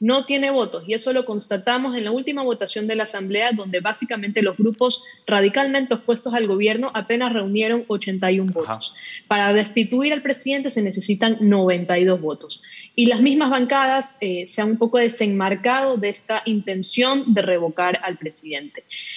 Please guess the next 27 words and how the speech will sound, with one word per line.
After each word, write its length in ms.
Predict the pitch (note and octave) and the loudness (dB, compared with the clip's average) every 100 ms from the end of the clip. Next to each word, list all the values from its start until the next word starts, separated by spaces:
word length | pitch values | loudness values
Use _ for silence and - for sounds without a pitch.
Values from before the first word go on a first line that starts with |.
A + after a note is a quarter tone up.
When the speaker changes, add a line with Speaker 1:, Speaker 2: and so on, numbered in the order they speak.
| - - | -6 2
Speaker 1:
La 140 | A3+ | 6
muerte 440 | A#3+ D4 D4+ D4 D4 | 6 6 2 0 2
cruzada 720 | G#3 F#3+ C#4 C4 A#3 C#4 - | 0 2 2 2 2 -2 -4
es 160 | G#3 G3+ | -4 -2
una, 440 | G#3 G#3 G#3 G3 - | 0 2 0 -2 -2
digamos, 340 | G3+ F#3+ F#3 | 0 0 0
si, 220 | - F#3+ | 0 0
si, 260 | - G3+ F#3+ | 2 4 4
si 200 | F#3 A3+ | 4 0
es 100 | A3+ | 2
convocada 640 | A#3+ G#3 G3 B3+ C4+ B3+ | 2 2 2 2 2 0
por 100 | G#3 | 0
la 120 | F#3+ F#3 | 0 0
Asamblea, 500 | F#3 F3+ D#3+ E3 - | -6 -10 -8 -8 -2
el 180 | G3+ F#3+ | -2 0
presidente 520 | A3 G#3 A3+ B3+ C4 | 0 2 2 2 2
se 140 | C4 G#3+ | 0 2
puede 240 | B3+ C4 | 2 2
adelantar 560 | B3 G#3 F3+ F#3+ C#4+ B3 | 2 2 -2 0 0 2
en 100 | G3 | -2
ese 160 | F#3 | -4
sentido 420 | F#3 F#3 F3+ F#3+ | -10 -6 -2 0
porque 320 | F#3+ F3+ F3+ - | 0 2 2 0
hacerlo 420 | F3+ A3 A3+ A#3+ | 0 2 4 6
desde 380 | A#3 F#3+ F#3 - | 4 2 0 2
la 180 | F#3+ F3 | 0 0
presidencia 760 | F#3 - G#3 C4 G#3+ A#3 A3+ | -2 0 0 2 2 0 -4